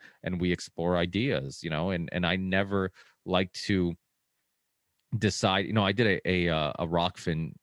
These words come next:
I, I do a Rockfin show, like a solo show, and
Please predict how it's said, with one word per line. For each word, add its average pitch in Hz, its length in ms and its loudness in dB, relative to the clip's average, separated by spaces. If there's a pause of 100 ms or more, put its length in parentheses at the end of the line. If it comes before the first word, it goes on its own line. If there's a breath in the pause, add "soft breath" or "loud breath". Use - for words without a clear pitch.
(140)
I, 95 180 2
I 101 60 2
do 95 160 2
a 90 40 0
Rockfin 82 500 -2
show, 80 260 -2
like 76 160 -2
a 80 60 -4
solo 82 360 -2
show, 67 360 -6 (460 loud breath)
and 85 360 4